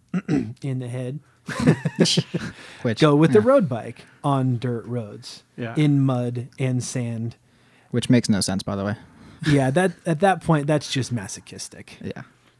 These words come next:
Speaker 2: Uh, it, the other, the other thing that sh-, that should be noted too is, to my knowledge, there is no, like, U C I regulation on gravel races.
Speaker 1: Hmm.
Speaker 2: Cyclocross, yes.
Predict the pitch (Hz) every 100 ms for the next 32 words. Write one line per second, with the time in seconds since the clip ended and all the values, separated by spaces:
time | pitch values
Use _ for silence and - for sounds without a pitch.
0 | _ _ _ _ - 165 175 165 156 165
1 | 202 240 165 220 226 185 139 139 139 -
2 | 139 - 131 123 123 123 107 - 127 117
3 | 107 - 127 165 156 139 123 113 123 123
4 | 131 127 123 120 113 107 123 123 123 120
5 | 113 113 110 110 107 113 107 110 104 107
6 | 107 107 95 98 - - - - _ _
7 | - 131 110 _ _ - 120 220 226 214
8 | - 139 107 - -